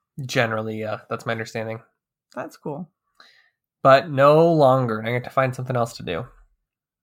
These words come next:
Speaker 2: Yes. I think that's the great thing is Nisei is there and can say, "Oh my gosh, this is taking it too far." And then, like,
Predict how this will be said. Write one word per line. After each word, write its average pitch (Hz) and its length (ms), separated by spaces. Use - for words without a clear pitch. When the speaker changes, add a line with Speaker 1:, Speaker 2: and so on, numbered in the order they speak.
Speaker 2:
Yes. - 480
I - 40
think 415 180
that's 370 260
the 247 80
great 185 380
thing 160 520
is 151 480
Nisei 165 640
is 147 140
there 147 320
and 143 120
can 147 200
say, - 400
"Oh 185 120
my 185 160
gosh, 151 400
this - 520
is 156 260
taking 160 380
it 160 140
too 160 180
far." 143 440
And 156 220
then, 147 180
like, - 240